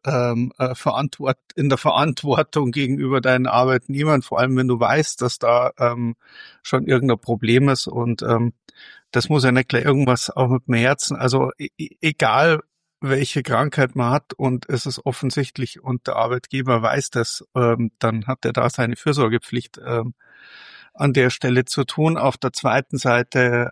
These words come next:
ähm, sehe ich das schon auch so, dass man nicht nur den Spieler selber schützt, sondern eben auch mal alle, weil jetzt stell dir mal vor, da passiert irgendwas, äh, äh, Sonntagnachmittag,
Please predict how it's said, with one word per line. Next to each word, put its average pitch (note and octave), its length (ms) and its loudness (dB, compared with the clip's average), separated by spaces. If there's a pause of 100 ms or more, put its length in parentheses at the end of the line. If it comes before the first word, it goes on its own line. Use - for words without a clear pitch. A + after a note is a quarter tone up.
ähm, A#2+ 480 0 (2750)
sehe C#3+ 320 2
ich - 140 -2
das C3 140 -2
schon C#3+ 400 0
auch C3 260 0
so, C#3 220 -2
dass C3+ 180 0
man C3+ 100 4
nicht D3 220 -2
nur C3+ 100 2
den B2 160 2
Spieler D#3 380 -2
selber C#3 400 2
schützt, - 360 -4
sondern C3 300 2
eben C3 240 -2
auch C3 220 -2
mal C3 140 0
alle, C#3 280 2
weil B2 100 2
jetzt A#2+ 120 -2
stell C#3 160 0
dir C3+ 80 2
mal C3 120 2
vor, C3 200 2
da C#3 80 4
passiert D3 400 -2
irgendwas, C#3 580 0
äh, C#3 60 -2
äh, B2+ 800 0
Sonntagnachmittag, C#3+ 920 -2